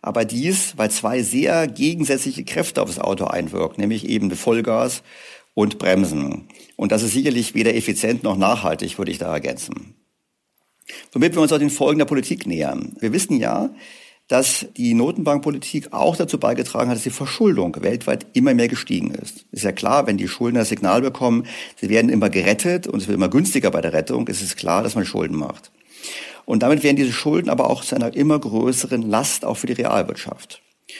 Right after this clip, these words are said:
Und für White steht fest, dass die Verschuldung eben die Anfälligkeit des Systems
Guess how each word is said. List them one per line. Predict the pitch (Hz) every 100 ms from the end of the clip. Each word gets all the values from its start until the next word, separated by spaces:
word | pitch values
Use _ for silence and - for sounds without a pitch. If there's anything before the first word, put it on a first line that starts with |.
| - -
Und | - 123 123 123 120
für | - 120 110
White | 95 - 202
steht | - 117 -
fest, | - 160 190 - - - - -
dass | - 110
die | 120
Verschuldung | 113 - 139 156 165 147
eben | 117
die | 104 -
Anfälligkeit | 214 277 - 95 - - 76 - - -
des | 104
Systems | 107 104 - 117 - -